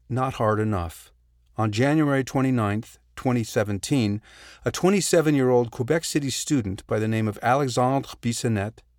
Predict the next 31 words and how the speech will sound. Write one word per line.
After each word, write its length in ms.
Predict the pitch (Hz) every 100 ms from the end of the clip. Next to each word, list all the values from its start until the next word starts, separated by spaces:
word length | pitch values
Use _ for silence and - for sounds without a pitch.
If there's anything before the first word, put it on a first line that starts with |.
| _ _
walked 300 | - 156 -
into 240 | 175 -
a 60 | 165
mosque 480 | 147 110 85 - -
outside 400 | 113 117 131 120
of 80 | 117
Quebec 320 | - 120 110
City 380 | - 110 95 - _ -
with 120 | 110
a 60 | 120
prohibited 560 | - 104 147 151 147 135
A 140 | 123 127
K 200 | - 113
forty-seven 760 | - 110 113 - 101 98 95 _ _ _ -
and 140 | 98
two 180 | - 147
pistols, 600 | - 98 - 78 - - _
and 120 | 110 107
shortly 440 | - 151 156 147
after 260 | 135 - 127
evening 320 | 127 127 120
prayers, 580 | - 113 98 98 - - _
shot 380 | - - 123 135
and 160 | 113 120
killed 380 | - 98 90 - -
six 400 | - 131 120 -
innocent 420 | 107 107 - 117
worshippers 680 | 107 101 - 101 95 98 - _ _ -
and 140 | 107
injured 420 | - 113 107 101 95
nineteen. 640 | 92 95 - 95 82